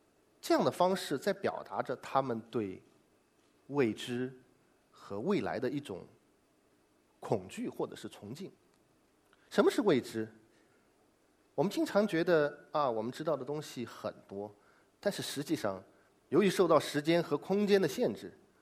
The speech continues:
我们被-，我们对事物的认知往往是有局限的。那么在局限之外，也就是未知。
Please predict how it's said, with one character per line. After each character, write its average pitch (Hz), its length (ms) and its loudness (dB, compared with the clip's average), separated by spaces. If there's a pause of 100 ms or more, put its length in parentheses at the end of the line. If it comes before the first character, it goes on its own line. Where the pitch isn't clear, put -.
(100)
我 135 80 4
们 185 100 2
被-， 240 160 2 (240)
我 131 100 0
们 156 120 0
对 247 140 0
事 - 300 -2
物 185 140 2
的 147 100 6
认 156 220 2
知 151 260 -2 (280)
往 120 180 -2
往 151 100 0
是 - 120 -6
有 117 160 -4
局 - 240 -14
限 160 220 -6
的。 - 80 -14 (680)
那 240 80 8
么 254 40 4
在 311 100 4
局 220 200 -4
限 269 200 4
之 - 180 0
外， 349 220 4 (920)
也 98 80 -8
就 107 140 -8
是 143 120 -6
未 147 180 2
知。 92 260 -12